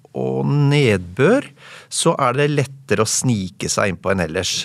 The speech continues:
Ehm, og at, eh, elgen, i likhet med, med, med også, så for eksempel rådyr er det veldig tydelig, men den, den står og sturer litt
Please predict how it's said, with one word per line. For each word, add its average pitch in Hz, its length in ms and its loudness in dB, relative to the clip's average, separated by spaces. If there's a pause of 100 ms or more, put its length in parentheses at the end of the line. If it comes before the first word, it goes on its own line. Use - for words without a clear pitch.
(120)
Ehm, 104 840 0 (680)
og 123 320 2
at, 135 340 -2
eh, 143 100 4 (120)
elgen, 120 580 2 (120)
i 131 200 -2
likhet 147 560 0
med, 139 320 0
med, 139 180 -4
med 135 160 -2
også, 131 320 -4
så 139 160 -8
for - 160 -10
eksempel 127 440 0
rådyr 104 520 2
er 139 140 2
det 131 80 -2
veldig 101 200 0
tydelig, 117 300 -2
men 147 160 0
den, 143 160 0
den 143 160 0
står 107 460 -2
og - 20 -6
sturer 98 720 -6
litt - 460 -4